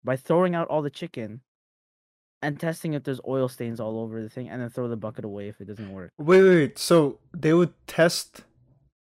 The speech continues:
Speaker 1: They'll test out the buckets, like, the buckets of chicken.
Speaker 2: Yeah.
Speaker 1: I don't know, like, the buckets that they put the k-, chicken in.
Speaker 2: If there's oil in
Speaker 1: And
Speaker 2: it?
Speaker 1: they'd ask us to cook it and to see if, like, oh, does, like, the oil bleed through the
Speaker 2: Oh.
Speaker 1: bucket?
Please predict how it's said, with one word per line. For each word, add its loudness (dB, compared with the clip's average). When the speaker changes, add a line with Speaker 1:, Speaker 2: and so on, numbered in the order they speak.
Speaker 1:
They'll -2
test -4
out -4
the -2
buckets, -6
like, -12
the -6
buckets -8
of -16
chicken. -10
Speaker 2:
Yeah. 0
Speaker 1:
I -2
don't 0
know, 2
like, -2
the -12
buckets -4
that -14
they -4
put -12
the -10
k-, -20
chicken -12
in. -8
Speaker 2:
If -4
there's 2
oil 0
in 2
Speaker 1:
And 0
Speaker 2:
it? 0
Speaker 1:
they'd -
ask -4
us -14
to -8
cook -8
it -8
and -6
to -4
see -6
if, -6
like, -8
oh, -4
does, -8
like, -4
the -8
oil -4
bleed -6
through -4
the -4
Speaker 2:
Oh. 6
Speaker 1:
bucket? -4